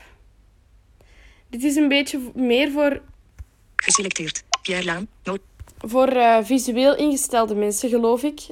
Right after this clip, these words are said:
Speaker 1: Ik ben zelf volledig blind, dus ik kan het niet zien. Maar hier hoor je dus al de straten in jouw omgeving.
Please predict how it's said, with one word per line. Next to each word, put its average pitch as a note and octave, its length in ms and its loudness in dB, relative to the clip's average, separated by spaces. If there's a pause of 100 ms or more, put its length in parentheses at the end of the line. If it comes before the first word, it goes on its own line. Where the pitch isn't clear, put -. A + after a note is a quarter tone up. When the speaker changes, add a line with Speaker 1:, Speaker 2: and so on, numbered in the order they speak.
(360)
Speaker 1:
Ik A3 160 -10
ben A#3+ 160 0
zelf A3+ 260 0
volledig A3+ 380 -2
blind, B3 220 -4
dus A#3+ 140 -6
ik A3+ 100 -6
kan A3 140 -4
het G#3+ 120 -4
niet G3+ 180 -6
zien. C4 240 -4 (380)
Maar B3 140 2
hier D4 320 2 (680)
hoor C4 340 2
je D#4 140 4
dus C#4 220 0
al C#4 340 4
de B3+ 220 2
straten C#4 500 2
in B3+ 100 -2
jouw A3+ 240 2
omgeving. G3+ 640 -2